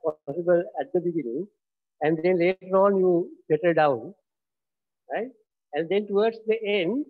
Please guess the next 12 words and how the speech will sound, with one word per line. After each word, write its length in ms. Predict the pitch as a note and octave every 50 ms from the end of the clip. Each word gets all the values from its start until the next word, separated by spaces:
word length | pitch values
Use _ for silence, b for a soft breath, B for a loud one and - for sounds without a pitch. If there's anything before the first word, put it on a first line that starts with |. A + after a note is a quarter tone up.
| _ _ _ _ _ _ _ _ _ - -
either 380 | C3 E3+ G#3+ B3 G#3+ A3 B3+ A#3
you 260 | A3 G#3 G3 F3+ D#3+
relax 360 | D3 D3+ D#3 E3+ F#3 A#3 D#4+ - - -
or 160 | A#3 A#3+ A#3+ A3
either 260 | G3 G#3 G#3+ A#3+ A#3
you 160 | A#3 A3 G#3+
are 340 | A3+ A#3+ A#3 G#3+ G3 F#3 F3
very 500 | F#3 F#3+ G3 G#3 A3+ A#3 A#3 A#3 B3 C4 - C#4 E4 _ _ _ _
stressed, 340 | - - D#3+ C3 - - _ _ _ _ _ _ _ _ _ _ _ _ _ _ _ _ _ _ _ _ _ _ _ _ _ _ _ _ _ _ _ _ _ _ _ _ _ _ _ _ _ _ -
depending 360 | C#3+ D3 F3 E3+ F3+ F#3 E3
on 120 | E3 E3+
the 220 | E3+ F3+ F3 -